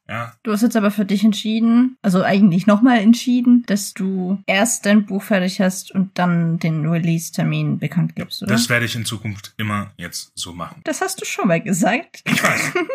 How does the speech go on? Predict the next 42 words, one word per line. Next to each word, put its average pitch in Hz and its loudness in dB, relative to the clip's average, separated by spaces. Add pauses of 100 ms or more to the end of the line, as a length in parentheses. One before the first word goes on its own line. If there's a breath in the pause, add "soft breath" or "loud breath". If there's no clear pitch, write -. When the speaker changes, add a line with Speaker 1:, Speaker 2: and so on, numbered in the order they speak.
(180)
Speaker 2:
<laughs> 427 -16
Speaker 1:
Nach 170 0
Feuer 180 0
von 165 -2
Firn 180 -2
war's, 156 0
war's 170 0
ein 190 0
bisschen 220 -4
so 180 -2
wie, 165 0
ähm, 131 0
nie 180 6
wieder 151 0
Alkohol. 98 -6 (180)
Verstehst 427 2
du? 311 2
Speaker 2:
Hm. 254 0
Speaker 1:
Das 147 -4
war, 147 0
es 143 -6
war 117 -2
ein 302 4
Speaker 2:
Mhm, 277 2
Speaker 1:
Rausch, 330 0
Speaker 2:
mhm, 311 -4
Speaker 1:
es 302 -4
Speaker 2:
mhm. 294 -4
Speaker 1:
war, 135 0
wow, 180 -2 (380)
krass, 175 0
war 147 0
viel 190 -4
los. 180 -6
Boah, 139 -2
nie 135 2
wieder, 110 0
ey, 107 -2 (140)
was 147 -4
für 143 -4
ein 120 -4
Kater. 123 -2